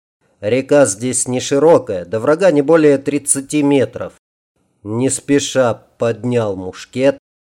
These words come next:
взял вакса на прицел, потянул спусковой крючок.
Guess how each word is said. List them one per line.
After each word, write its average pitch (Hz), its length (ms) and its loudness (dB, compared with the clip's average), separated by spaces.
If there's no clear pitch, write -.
взял 151 480 2
вакса 117 480 -2
на 117 200 -2
прицел, 135 600 0
потянул 190 560 0
спусковой 156 640 0
крючок. 160 560 -4